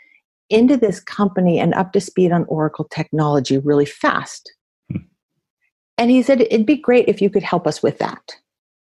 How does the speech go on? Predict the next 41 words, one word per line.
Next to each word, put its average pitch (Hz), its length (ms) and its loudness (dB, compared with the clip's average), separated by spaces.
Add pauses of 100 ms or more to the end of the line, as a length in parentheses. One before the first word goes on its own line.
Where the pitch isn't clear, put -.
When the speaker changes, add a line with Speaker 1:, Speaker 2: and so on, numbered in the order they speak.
(360)
Speaker 1:
And, 220 380 2 (500)
you 247 80 4
know, 214 60 4
of 180 100 -8
course, 233 260 0
my 190 180 4
dreams 160 800 0
are 156 120 0
Speaker 2:
<laughs> 113 120 2
Speaker 1:
dashed - 640 -6 (220)
once 160 320 0
again. 131 360 -2 (140)
Speaker 2:
Not, - 220 -12
not 107 160 2
as 113 120 0
fun, 101 520 0
but 92 200 0
necessary. 95 680 -2
Yeah. 90 180 0 (480)
Speaker 1:
Exactly. 294 640 2
And 214 180 2
so 240 460 2 (240)
what 220 260 0
I 247 200 2
was 254 220 2
passionate 202 680 -2
about, - 480 -2 (520)
nobody 214 540 2
cared 226 460 0
about. - 320 -6
Like, 185 180 0
it 240 80 4
was 233 120 4
a 226 80 4
known 208 340 4
problem, 214 480 2
but 190 140 0
it 151 120 4
was 185 160 0
one 196 220 4
that 180 260 0